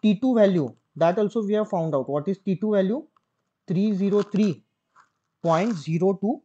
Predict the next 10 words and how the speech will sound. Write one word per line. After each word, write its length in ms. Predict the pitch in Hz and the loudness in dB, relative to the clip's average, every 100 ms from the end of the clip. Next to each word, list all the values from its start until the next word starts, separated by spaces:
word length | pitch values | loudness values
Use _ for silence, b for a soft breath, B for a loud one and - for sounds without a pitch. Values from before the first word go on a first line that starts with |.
| _ | _
seven 400 | - 131 123 110 | -6 -4 -4 -8
nine. 180 | 98 98 _ _ _ _ _ _ _ | -14 -20 _ _ _ _ _ _ _
So 200 | _ 135 | _ -8
I'll 120 | 135 | -6
write 220 | 131 139 139 | -2 -4 -4
down 280 | 165 247 - | -6 -8 -14
three 220 | 143 147 | -8 -6
zero 280 | 143 143 156 | -6 -4 -6
three 360 | 151 143 202 302 _ _ _ _ _ _ _ _ _ _ _ _ _ _ _ | -6 -8 -8 -10 _ _ _ _ _ _ _ _ _ _ _ _ _ _ _
point 420 | 147 143 190 302 | -4 -2 -4 -6